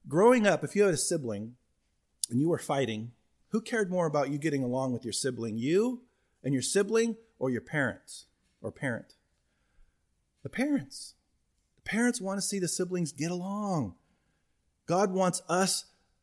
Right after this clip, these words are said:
to get along with each other. It blesses him when we get along with each other. We have such a self-focus. We think it's all about us. It's not. It's about what he thinks about it. So he gets to the parent,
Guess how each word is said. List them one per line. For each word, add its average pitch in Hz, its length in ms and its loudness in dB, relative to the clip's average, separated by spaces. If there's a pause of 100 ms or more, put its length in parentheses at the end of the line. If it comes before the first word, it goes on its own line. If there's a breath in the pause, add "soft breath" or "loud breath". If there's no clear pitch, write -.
to 151 100 -4
get 156 180 2
along 165 300 2
with 160 140 -2
each 151 220 -2
other. 127 200 2
It 139 220 -4
blesses 170 540 0
him 180 320 0
when 151 140 2
we 139 100 4
get 143 160 2
along 143 360 0
with 139 180 -4
each 113 180 -4
other. 147 180 2
We 120 100 2
have 127 100 -2
such 180 180 -2
a 180 60 -2
self-focus. 185 800 0
We 131 80 -2
think 156 160 -4
it's 156 100 -8
all 165 140 -2
about 175 240 0
us. 190 200 -2
It's - 160 -2
not. 170 220 -2
It's - 120 -2
about 156 240 0
what 156 120 -2
he 220 140 -2
thinks 160 280 -4
about 123 320 -2
it. - 140 -12 (640)
So 151 140 4
he 185 200 4
gets 208 380 6
to 170 320 6 (240 soft breath)
the 147 100 6
parent, 202 720 6